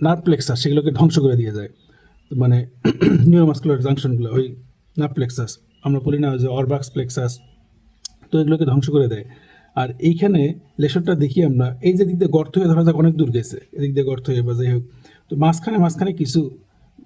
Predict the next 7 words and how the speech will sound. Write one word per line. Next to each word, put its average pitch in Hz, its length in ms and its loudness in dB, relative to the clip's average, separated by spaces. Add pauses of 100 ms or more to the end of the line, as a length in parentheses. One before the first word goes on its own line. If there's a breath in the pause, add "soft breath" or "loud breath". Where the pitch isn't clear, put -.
(200)
প্লেক্সাস 147 420 -2
ঠিক 170 220 -2
থাকে, - 240 -4 (200)
যার 139 180 -2
কারণে 156 400 0 (480 soft breath)
ওই 123 360 0 (200)
এই 147 380 -2